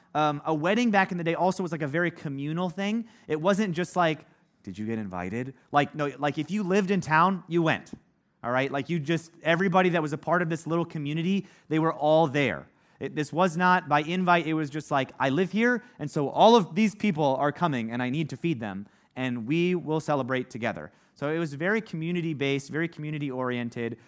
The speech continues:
It was just like, everybody in town knows everybody, and we're all going to this thing together, and we're gonna celebrate for this full week,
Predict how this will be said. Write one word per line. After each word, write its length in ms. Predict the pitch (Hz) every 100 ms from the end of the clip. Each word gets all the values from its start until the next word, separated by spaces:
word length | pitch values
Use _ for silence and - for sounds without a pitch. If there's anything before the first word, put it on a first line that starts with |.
| _ -
It 60 |
was 200 | 127 131
just 220 | 113 131
like, 160 | 127 123
everybody 460 | 156 160 180 180 170
in 80 | 156
town 400 | - 143 143 139
knows 300 | 160 180 165
everybody, 680 | 156 139 127 113 104 107 - _ -
and 140 | 127
we're 100 | 127
all 180 | 143 165
going 300 | 156 156 147
to 60 |
this 180 | 135 127
thing 220 | 135 127
together, 420 | 120 113 104 92 92
and 180 | 110
we're 80 | 113
gonna 160 | 113 110
celebrate 560 | - 135 135 127 127
for 120 | - 110
this 180 | 104
full 300 | - 139 139
week, 340 | 127 131 127